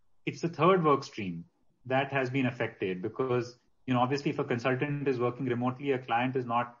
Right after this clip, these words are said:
um, doesn't care a lot if he's working across the street or whether he's working from India, as long as they're in the same time zone.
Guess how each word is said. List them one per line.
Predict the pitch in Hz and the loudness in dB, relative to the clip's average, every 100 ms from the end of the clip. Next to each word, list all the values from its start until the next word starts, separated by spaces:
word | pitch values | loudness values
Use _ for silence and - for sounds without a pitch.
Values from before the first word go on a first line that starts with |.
| - | -8
um, | 101 92 90 - _ _ - | -4 -4 -6 -10 _ _ -4
doesn't | 117 131 131 131 | -2 0 -4 -2
care | 123 120 | 0 2
a | |
lot | 117 120 110 | 4 4 2
if | 117 - | -4 -4
he's | 113 | -2
working | 110 110 117 | -2 -2 -4
across | - 120 127 - | -2 -2 -2 -6
the | |
street | - - 147 143 | -8 -6 -4 -2
or | 117 | -2
whether | 113 | 0
he's | 117 104 | 0 0
working | 110 107 117 117 | -2 -4 -6 -4
from | 113 107 | -4 -4
India, | 107 110 | -4 0
as | 104 104 | 0 -2
long | 113 110 | -4 -4
as | 104 | -6
they're | 113 | -8
in | 107 | -8
the | 101 | -8
same | - 107 98 | -8 -10 -8
time | 98 95 | -6 -6
zone. | 87 80 | -8 -12